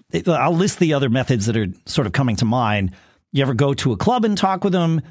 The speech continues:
Do you ever reach out to a, a venue, like, when you can, you know, you can message venues on Facebook? Do you ever reach out, like, on Instagram? 'Cause you can message,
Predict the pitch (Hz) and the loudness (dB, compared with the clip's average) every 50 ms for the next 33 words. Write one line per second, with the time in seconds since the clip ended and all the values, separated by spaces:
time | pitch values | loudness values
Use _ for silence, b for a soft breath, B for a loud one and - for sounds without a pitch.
0 | B B B - - 135 139 127 139 147 160 151 135 131 143 151 139 - - 143 | B B B -4 -2 0 0 2 2 2 2 0 0 0 0 0 0 0 0 2
1 | 139 143 135 113 - - - - - - - 160 139 123 123 120 110 107 110 - | 2 2 0 0 -4 -8 -14 -16 -8 -4 -2 0 0 2 2 0 0 -2 -4 -6
2 | - - 127 117 110 107 104 113 113 139 139 147 143 135 135 135 135 127 123 123 | -4 -2 -2 0 0 -2 -2 -2 0 0 0 2 2 2 2 2 2 0 0 -2
3 | 120 - - 123 110 107 92 - - 123 117 117 117 104 - 113 110 - - 156 | -4 -4 -2 -2 -2 -2 -2 -4 -2 -2 0 0 0 0 0 -2 -2 0 -2 -2
4 | 127 90 101 - 110 95 101 107 107 - - 98 92 92 120 117 120 110 104 101 | 0 0 0 0 0 0 0 0 0 0 -2 -2 0 0 0 0 2 0 0 0
5 | 104 92 90 - 175 185 170 - - 170 143 127 - b b b b b - 131 | 0 -2 0 0 0 0 0 0 0 0 0 -2 -4 b b b b b -2 0
6 | 120 107 107 101 107 107 - - 127 110 107 101 104 - 104 104 117 - 185 - | 0 0 0 0 0 0 0 0 0 0 0 0 -2 0 -2 0 0 0 0 0
7 | - 180 143 165 160 151 151 139 - 113 104 92 - 101 92 101 107 101 - 117 | 0 0 0 2 2 0 0 0 0 0 0 0 0 0 0 0 0 0 -2 -2
8 | 98 85 - - - | -2 -4 -4 -6 -8